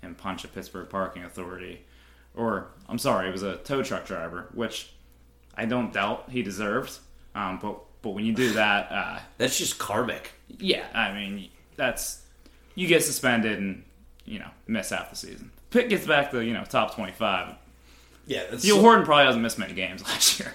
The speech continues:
Speaker 2: You can throw a, another student through a glass window at a bar. You, you can do whatever you want when you're winning games.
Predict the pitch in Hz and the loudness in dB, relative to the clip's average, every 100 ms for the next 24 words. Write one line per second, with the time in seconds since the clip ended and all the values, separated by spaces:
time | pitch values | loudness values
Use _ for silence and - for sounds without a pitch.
0 | - 131 156 147 113 - 117 113 120 120 | -2 0 2 0 -2 -8 -2 4 6 6
1 | 120 113 107 - - - - - - - | 6 0 -4 -14 -20 -20 -20 -20 -20 -20
2 | - - - - - - 107 104 107 117 | -20 -20 -20 -20 -20 -12 -10 -6 2 2
3 | 107 101 - 120 113 113 110 107 101 92 | 4 2 0 2 2 2 -2 -8 -8 -6
4 | 85 95 98 101 - 90 95 95 101 98 | -4 0 2 2 0 -4 -4 -2 0 2
5 | 95 87 - 98 104 104 104 104 104 - | 2 0 0 4 6 6 4 2 -2 -8
6 | - - - - - - 98 104 113 135 | -20 -20 -20 -20 -20 -16 -10 -8 -2 0
7 | 156 143 143 135 117 104 92 127 131 90 | 2 6 8 6 6 2 4 4 2 -2
8 | 82 82 87 82 76 80 90 90 71 71 | -4 -6 -4 -4 -4 -4 -2 -4 -6 -12
9 | - | -14